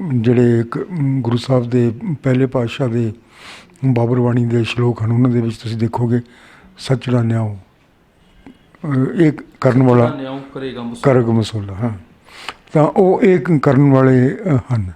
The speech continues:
Speaker 1: ਪਰਮਾਤਮਾ। ਸੋ ਇਹ ਤਿੰਨ ਗੁਣ ਹੋਣਗੇ ਉਸ ਦੇ ਪਰਮਾਤਮਾ ਦੇ, ਜਿਹੜੇ ਕਿ ਸਿੱਖ ਨੇ ਗੁਰਬਾਣੀ ਤੋਂ ਸਿੱਖ ਕੇ ਆਪਣੇ ਮਨ ਦੇ ਵਿੱਚ ਵਸਾਉਣੇ ਨੇ। ਇਹਨਾਂ ਦਾ ਧਾਰਨੀ ਬਣਨਾ ਹੈ। ਇਹਨਾਂ ਦਾ ਧਾਰਨੀ ਬਣ ਕੇ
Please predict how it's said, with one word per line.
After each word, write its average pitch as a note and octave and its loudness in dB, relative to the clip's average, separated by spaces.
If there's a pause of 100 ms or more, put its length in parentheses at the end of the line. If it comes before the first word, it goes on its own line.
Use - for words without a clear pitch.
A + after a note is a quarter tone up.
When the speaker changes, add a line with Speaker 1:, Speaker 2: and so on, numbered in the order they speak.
(360)
Speaker 1:
ਪਰਮਾਤਮਾ। A2+ -2 (600)
ਸੋ - 0
ਇਹ G3+ 4
ਤਿੰਨ F3+ 4
ਗੁਣ D#3 6
ਹੋਣਗੇ C3+ 4
ਉਸ A2 -2
ਦੇ G#2 -12 (680)
ਪਰਮਾਤਮਾ A2+ 0
ਦੇ, A2 -2 (420)
ਜਿਹੜੇ E3 4
ਕਿ E3 2
ਸਿੱਖ C#3+ -2
ਨੇ C#3+ 4 (600)
ਗੁਰਬਾਣੀ C#3 4
ਤੋਂ E3+ 2
ਸਿੱਖ C3+ 0
ਕੇ - -6
ਆਪਣੇ C#3 -2
ਮਨ B2 -2
ਦੇ C3 -2
ਵਿੱਚ B2 -6
ਵਸਾਉਣੇ A2 -8
ਨੇ। F2+ -16 (720)
ਇਹਨਾਂ D#3+ 4
ਦਾ F3 2
ਧਾਰਨੀ B2+ 2
ਬਣਨਾ A2+ 0
ਹੈ। F#2+ -12 (840)
ਇਹਨਾਂ G3 4
ਦਾ G#3+ 4
ਧਾਰਨੀ D3 2
ਬਣ C#3 0
ਕੇ C#3 0